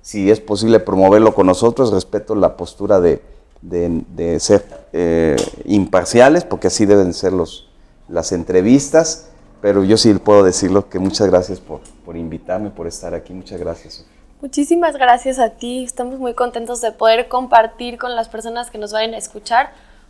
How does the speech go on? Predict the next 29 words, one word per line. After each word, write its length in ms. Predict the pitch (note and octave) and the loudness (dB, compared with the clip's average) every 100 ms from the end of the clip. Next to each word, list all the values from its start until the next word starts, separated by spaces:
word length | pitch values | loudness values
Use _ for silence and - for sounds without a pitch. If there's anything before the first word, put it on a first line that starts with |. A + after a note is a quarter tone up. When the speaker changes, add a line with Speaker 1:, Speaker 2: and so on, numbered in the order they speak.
| _ | _
Speaker 2:
pues, 540 | - B3 A3+ A3 G#3+ - | 0 2 2 0 -4 -8
tu 100 | A3+ | -4
manera 360 | A3+ A3+ A3 | -4 -2 -4
de 120 | G#3 G#3 | -4 -4
ser, 360 | C4 D4 D#4+ | 2 2 2
tus 60 | D#4 B3+ | -4 -12
Speaker 1:
Gracias. 100 | - | -8
Speaker 2:
propuestas, 760 | G#3+ G#3 G#3+ A3 A3+ C4+ D4 D4+ | -10 -6 -4 -4 -2 -2 -2 2
que 80 | |
aparte 760 | A3+ A3+ A3+ A3+ B3 B3+ A3 - _ _ | 2 6 4 2 -2 -2 -4 -10 _ _
están 260 | C#4 C4 | 0 0
muy 140 | C#4+ C#4 | -2 -2
bien 200 | B3+ B3+ | -2 -2
estructuradas, 800 | B3+ A#3 A3+ G#3+ G#3 A3 C4 | -6 -8 -6 -2 2 2 2
tienen 300 | - A#3 A#3 | -2 -10 -10
un 140 | A3 A3 | -12 -12
plan, 400 | A3 G#3 G#3+ C4+ | -10 -8 -8 -12
se 140 | - A3 | -12 -2
sabe 360 | A#3+ A#3+ B3+ | 2 4 2
que 260 | B3 A3 - - _ - | -2 -6 -6 -20 _ -4
sí 200 | D#4 D#4 | 0 0
son 220 | D4+ C4+ | -2 0
viables 500 | C4 A#3+ A#3+ A#3+ A#3+ | 6 6 4 -4 -6
y 80 | A#3 | -10
que 160 | A3 | -8
sí 180 | G#3+ C#4+ | -6 -4
se 120 | C4+ | -4
pueden 400 | C4 B3+ B3 A#3+ | -2 -2 -2 -4
cumplir. 600 | A3+ G#3 G3+ G#3 B3 E4+ | -8 -12 -10 -6 -4 -6